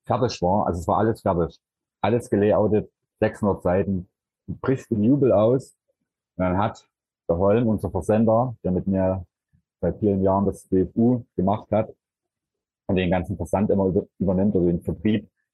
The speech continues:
hat dann in Dresden nochmal einen ausgegraben, der bereit erklärt hat, nochmal das ganze Buch durchzugucken, drüber zu gucken. <laughs> So, ja, okay, mach mal. Ich hatte das Buch auch nochmal komplett gelesen, hab einen Monat mir wirklich die Zeit genommen, nochmal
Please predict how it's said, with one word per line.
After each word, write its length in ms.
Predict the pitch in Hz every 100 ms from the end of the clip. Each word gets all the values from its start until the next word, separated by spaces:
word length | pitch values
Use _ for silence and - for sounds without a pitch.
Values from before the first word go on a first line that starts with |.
| _ _
hat 100 | -
dann 140 | 101 101
in 120 | 101
Dresden 400 | 101 127 135 120
nochmal 420 | 104 98 98 95
einen 220 | 101 98
ausgegraben, 920 | 92 101 - 98 - 90 92 110 123 - _ _ _ _ _ _ -
der 360 | 92 92 92 - _ _ _ _ _
bereit 220 | 87 104 120
erklärt 340 | 107 113 104
hat, 240 | 104 101
nochmal 260 | 92 92 90
das 160 | 87 -
ganze 280 | 95 98
Buch 260 | 87 107 90
durchzugucken, 640 | 101 92 95 - 85 78 - _
drüber 220 | - 95 -
zu 80 |
gucken. 320 | 92 80 76 - _ _ _ _ _
<laughs> 140 | - - - - 120 - _ _ - - -
So, 140 | -
ja, 140 | 98 107
okay, 240 | 104 113
mach 180 | 117 120
mal. 240 | 87 78 - _ _ _ _
Ich 140 | -
hatte 240 | 143 139 -
das 180 | 117 -
Buch 140 | 127
auch 100 | 120
nochmal 200 | 113 95
komplett 380 | - 87 131 -
gelesen, 420 | 117 107 127 127 -
hab 100 | -
einen 200 | - 135
Monat 300 | 131 127 113 101
mir 160 | 101
wirklich 200 | 98 -
die 100 | 87
Zeit 240 | - 117 -
genommen, 280 | 107 107
nochmal 200 | 101 107